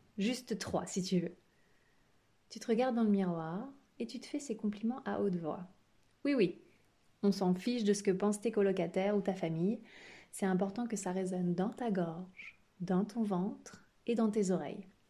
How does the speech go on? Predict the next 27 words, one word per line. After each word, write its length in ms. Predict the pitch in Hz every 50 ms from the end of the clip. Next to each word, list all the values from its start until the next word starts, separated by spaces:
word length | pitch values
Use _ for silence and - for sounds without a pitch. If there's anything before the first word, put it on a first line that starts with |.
| _ _ _ _ _ _ _ _ _ _ _ _ _ _ _ _ _
C'est 160 | - - 202 185
facile, 520 | 202 220 233 - - 180 175 220 320 339 - - _ _ _ _ _ _ _ _
ça 180 | - - 185 180
ne 120 | 180 185
demande 440 | 180 190 185 180 180 175 180 180 -
pas 200 | - 247 262 240
de 100 | 214 185
temps 300 | 185 196 - 214 226 220
particulier 920 | 220 - - 214 - - - - 214 - - 208 185 180 175 185 226 269 262
ni 180 | 220 202 208 202
d'aptitude 960 | 185 180 196 196 196 - - - 180 185 - - - 170 190 233 254 240 185 -
particulière. 800 | - 214 208 - - - 208 180 190 190 165 160 160 165 185 226 226 - _ _ _ - - - - _ _ -
Juste 320 | - 233 247 - - -
être 340 | 240 214 - - - - 190
là, 300 | 175 160 147 139 - - - - _ _ _ _ _ _ _ _ _
avec 300 | - 208 226 254 254 -
toi-même, 520 | - 240 202 180 165 143 143 - 185 233 - - - _ _ _ _ _
prendre 300 | - - - 233 233 220
le 120 | 220 226 220
temps 180 | 226 220 214
de 100 | 202 208
te 140 | 190 190 208
regarder, 840 | 196 196 190 - 233 233 254 240 226 220 190 185 170 156 156 175 202 - _ _ _ _ _ _ _ _ _ _ _ _ _ -
de 80 | 214 196
voir 280 | 185 190 190 185 185
ton 180 | - - 269 277
corps 380 | 277 - 190 170 160 165 180